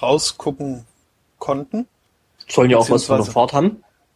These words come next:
Speaker 1: hätten rausgucken können, denn um, äh, ruhiger zu bleiben, wurden ihnen, äh, die, die Augen verbunden. Ähm, ja.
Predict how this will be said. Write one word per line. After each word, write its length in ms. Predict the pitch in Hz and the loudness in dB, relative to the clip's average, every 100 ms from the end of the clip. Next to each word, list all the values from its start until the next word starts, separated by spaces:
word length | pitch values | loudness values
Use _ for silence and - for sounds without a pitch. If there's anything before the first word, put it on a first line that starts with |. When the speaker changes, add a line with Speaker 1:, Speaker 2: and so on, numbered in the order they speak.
| _ _ _ | _ _ _
Speaker 1:
hätten 300 | - 165 190 | -2 0 0
rausgucken 520 | 151 135 127 147 135 120 | 2 0 0 -6 -6 -4
können, 300 | 135 160 143 | -4 -2 0
denn 360 | 131 127 127 | 0 -2 -6
um, 380 | 123 127 123 120 | -6 -6 -8 -6
äh, 40 | 127 | -4
ruhiger 500 | 120 135 127 131 - | -4 -2 0 0 -2
zu 120 | 127 | -6
bleiben, 380 | 131 120 120 120 | -2 -2 -2 -6
wurden 260 | 123 120 117 | -6 -6 -12
ihnen, 320 | 123 117 110 - | -12 -14 -20 -14
äh, 220 | 113 110 104 _ _ | -12 -12 -14 _ _
die, 180 | 123 120 | -10 -10
die 160 | 113 120 | -8 0
Augen 280 | 127 147 - | 0 0 -2
verbunden. 560 | 127 135 139 135 208 _ _ _ _ _ _ _ _ _ _ - | -2 -2 -4 -6 -10 _ _ _ _ _ _ _ _ _ _ -4
Ähm, 500 | 160 175 185 190 185 160 _ _ _ - - _ _ _ | 4 4 4 0 -6 -10 _ _ _ -18 -18 _ _ _
ja. 400 | 143 135 113 113 | 0 0 0 -4